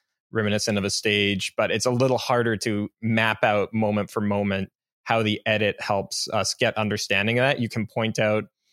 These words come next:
his movement from close action to wide shots at particular moments in order to reorient us within the space. And that's a classical idea, but it's a little harder to get into more particular things like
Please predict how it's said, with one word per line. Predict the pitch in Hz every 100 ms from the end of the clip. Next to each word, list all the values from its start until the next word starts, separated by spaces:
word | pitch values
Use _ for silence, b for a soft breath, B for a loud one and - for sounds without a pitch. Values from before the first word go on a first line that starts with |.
| _ _ _
his | - 110 110 101 101 - - -
movement | 120 120 117 120 110 107
from | - 127 107 101 101 98 92 _ _ _ _ _ _
close | - 131 120 -
action | 123 113 - - 117 104 101 -
to | 117 104
wide | 101 107 104 104
shots | - 107 104 -
at | -
particular | 110 104 110 101
moments | 98 98 101 104 - - -
in | 110 104
order | 107 107 101
to | - 110 101 98 - _ _ _ -
reorient | 120 113 113 110 104 107
us | 101
within | 107 101 101
the | 95
space. | - 98 107 120
And | 104
that's | 101 -
a |
classical | - 98 - - 107
idea, | 98 98 110
but | 135 107 90 - _ _ _
it's | 117
a | 139
little | 139 123
harder | - 123 123 117
to | 104 113
get | 110 107
into | 104 117 98 95 -
more | 123 113
particular | 117 - 131 123 110
things | - 104 101 98 113
like | 98 98